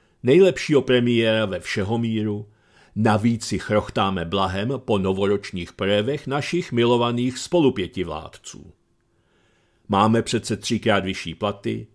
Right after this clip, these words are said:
výrazně levnější energie a vyšší důchody než Němci a dokonce se mají zvedat mzdy. Takže jsme spokojení, proč bychom někam chodili?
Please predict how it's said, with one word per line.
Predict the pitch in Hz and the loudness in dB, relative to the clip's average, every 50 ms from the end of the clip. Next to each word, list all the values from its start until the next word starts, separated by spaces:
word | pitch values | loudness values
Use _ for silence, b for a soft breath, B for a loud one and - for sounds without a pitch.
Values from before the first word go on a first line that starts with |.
| _ _ - | _ _ -2
výrazně | 107 113 120 117 113 113 101 95 107 104 | 2 4 4 6 4 4 2 0 0 2
levnější | 104 107 98 87 95 92 92 90 - - - - | 2 2 0 -2 -4 -6 -6 -6 -10 -16 -12 -8
energie | 98 98 104 110 110 107 92 107 107 101 101 101 107 b b b b | -4 -2 -2 -2 -2 -4 -6 -6 -4 -4 -4 -6 -8 b b b b
a | - 160 170 160 | 2 4 4 4
vyšší | 127 123 110 - - 113 104 | 4 2 0 0 -4 -4 -2
důchody | 98 107 104 - 107 95 95 87 | -2 -4 -4 -4 -6 -6 -6 -8
než | 85 80 - - | -8 -10 -10 -6
Němci | 92 92 98 110 107 - - 120 117 123 120 b b b b b b b | -6 -6 -6 -6 -10 -8 -8 -8 -8 -10 -12 b b b b b b b
a | - 110 | -2 -2
dokonce | 107 113 113 107 107 123 113 113 110 - 117 107 | 2 4 2 2 4 2 2 2 2 2 0 0
se | - - 110 101 | 0 0 -2 0
mají | 98 98 95 98 98 95 | 0 0 0 0 -2 -2
zvedat | 87 92 95 95 92 92 92 - 98 | -4 -2 -2 -2 -2 -2 -4 -4 -4
mzdy. | 98 98 87 98 120 139 107 - - _ _ _ _ _ _ _ _ _ _ _ _ _ _ | -6 -6 -4 0 0 0 0 0 -8 _ _ _ _ _ _ _ _ _ _ _ _ _ _
Takže | _ 147 143 135 101 117 104 | _ -2 -2 0 2 2 2
jsme | 101 90 - - 71 - | 2 0 -4 -10 -12 -12
spokojení, | - - - - - 110 107 - - 131 127 127 127 123 123 120 120 117 117 113 113 - _ | -12 -12 -8 -2 -2 -2 -2 2 2 4 4 4 2 2 0 0 -2 -2 -4 -8 -10 -14 _
proč | _ 104 101 104 104 113 | _ 0 0 2 2 0
bychom | 87 104 104 - - 117 117 120 | 0 0 -2 -2 -2 -2 -2 -2
někam | 113 110 113 - 139 143 143 | -2 -4 -4 -4 -4 -4 -2
chodili? | - 170 151 113 101 82 - - | -2 -2 -2 -2 -2 -6 -6 -12